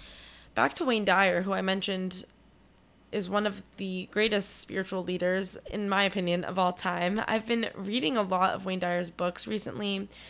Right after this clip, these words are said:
listening to his old seminars, and just listening to different shows he's been on. Like, he's been on Oprah before, just watching old clips. And Wayne Dyer talks about this concept a lot, and so does Eckhart Tolle,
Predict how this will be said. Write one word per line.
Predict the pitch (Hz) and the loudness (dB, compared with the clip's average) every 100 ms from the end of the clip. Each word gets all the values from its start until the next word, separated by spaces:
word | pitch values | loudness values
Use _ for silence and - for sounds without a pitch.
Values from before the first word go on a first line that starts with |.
| - - - | -20 -14 -4
listening | 220 - 202 196 | -2 0 -2 -2
to | 202 | -4
his | 185 | -2
old | - 190 | -2 -2
seminars, | - 226 226 214 208 208 208 - - - | 0 0 0 2 2 2 0 -2 -4 -4
and | 190 185 180 175 | -2 -2 -4 -6
just | - 196 | -6 -4
listening | 190 185 214 214 220 | -4 -4 -2 -2 -2
to | - 196 190 180 - - | -2 0 2 0 -4 -8
different | 202 202 - | -6 -6 -2
shows | - 233 226 | 4 4 4
he's | - 208 | 0 0
been | 208 | 0
on. | 202 196 | 0 2
Like, | 185 170 - | 0 -2 -6
he's | - 196 180 | -12 -10 -4
been | 185 | -2
on | 175 - | -2 0
Oprah | 190 196 196 | -2 -2 -4
before, | 185 - 190 185 180 - - | -6 -4 -2 0 -4 -6 -10
just | 185 190 | -8 -4
watching | 185 190 185 | -4 -4 -4
old | 170 | -6
clips. | - 214 175 - - - - - - - - | -4 0 0 0 -8 -8 -16 -18 -18 -10 0
And | 214 202 - - | 0 0 -6 -2
Wayne | 247 156 | 0 2
Dyer | 143 143 | 4 2
talks | 143 214 208 220 | 2 -2 -2 0
about | 196 185 185 - - - - - - | 4 6 4 -2 -14 -20 -20 -20 -10
this | 196 196 - | -4 -2 -2
concept | - 185 175 180 - | 0 0 0 -2 -2
a | |
lot, | 175 170 180 220 | -2 2 2 2
and | 202 | -2
so | 185 185 | -2 0
does | 190 185 | -2 -4
Eckhart | 185 185 185 | -4 -4 -4
Tolle, | - 175 185 269 | 0 0 0 -2